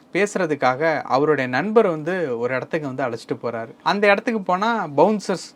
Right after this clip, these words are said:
எல்லாம் வச்சுக்கிட்டு மிரட்டி அந்த படத்தை வந்து சேட்டலைட் ரைட்ஸ் இந்த அமௌண்ட்டுக்கு தான் கொடுக்கணும் அப்படின்னு சொல்லி கேட்டதா அந்த மேடையில வந்து ஒரு விஷயம் வந்து பதிவு பண்ணியிருந்தார். அவர் கேட்ட அமௌண்ட் வந்து ரெண்டு கோடி ரூபாய்க்கு கொடுக்குறேன்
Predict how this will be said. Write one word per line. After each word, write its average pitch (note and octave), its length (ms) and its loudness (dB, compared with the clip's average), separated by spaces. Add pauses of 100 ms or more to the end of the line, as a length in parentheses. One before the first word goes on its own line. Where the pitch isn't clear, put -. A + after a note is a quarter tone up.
(200)
எல்லாம் E3+ 220 4
வச்சுக்கிட்டு C#3+ 480 -4 (360)
மிரட்டி A#3 460 6
அந்த F3+ 140 0 (100)
படத்தை C#3+ 340 0
வந்து D3 180 -4 (100)
சேட்டலைட் E3 500 0
ரைட்ஸ் C#3+ 220 -2 (140)
இந்த F#3+ 220 -2 (100)
அமௌண்ட்டுக்கு F#3 520 -2
தான் F#3 180 -6
கொடுக்கணும் C#3 460 -4 (440)
அப்படின்னு D3 360 0
சொல்லி D#3+ 180 -2 (140)
கேட்டதா E3 420 2 (260)
அந்த C#3 280 0
மேடையில D3+ 360 0
வந்து C#3+ 200 -4
ஒரு C#3+ 140 -4
விஷயம் D3 260 -8
வந்து B2+ 200 -8 (480)
பதிவு B2+ 260 -2
பண்ணியிருந்தார். A2+ 440 -10 (400)
அவர் C#3+ 300 -2
கேட்ட G3 240 2
அமௌண்ட் F#3+ 340 -2
வந்து G3 200 0
ரெண்டு F3+ 240 0
கோடி E3+ 220 0
ரூபாய்க்கு E3 340 -2
கொடுக்குறேன் C#3 420 -4